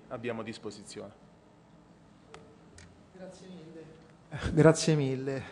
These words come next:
Speaker 2: Ehm, a questo punto, eh, quindi mi sembra che di, delle priorità ne abbiamo parlato, no? Abbiamo parlato di, di quelli che sono i punti aperti, le ferite, le ferite aperte,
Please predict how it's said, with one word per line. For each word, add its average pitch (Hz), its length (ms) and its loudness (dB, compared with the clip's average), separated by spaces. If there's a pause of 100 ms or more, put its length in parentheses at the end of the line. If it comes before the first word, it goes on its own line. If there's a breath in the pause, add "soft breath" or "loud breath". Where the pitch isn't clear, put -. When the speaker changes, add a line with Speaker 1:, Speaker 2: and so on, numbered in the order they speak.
(120 loud breath)
Speaker 2:
Ehm, 151 500 0 (160)
a 180 140 -12
questo 233 300 -6
punto, 202 720 -2
eh, 151 400 -8 (140)
quindi 156 420 -2 (120)
mi 156 80 -8
sembra 147 260 2
che 147 100 4
di, 151 240 6
delle 147 280 8
priorità 151 440 6
ne 139 80 0
abbiamo 131 240 -2
parlato, 127 500 4
no? 143 240 -6 (160)
Abbiamo 123 280 -4
parlato 147 400 6
di, 135 240 2 (480 loud breath)
di 135 120 -4
quelli 147 180 4
che 139 80 6
sono 151 200 2
i 135 40 8
punti 135 280 12
aperti, 127 460 4
le 120 100 0
ferite, 131 600 2
le 123 100 -2
ferite 131 320 4
aperte, 120 640 4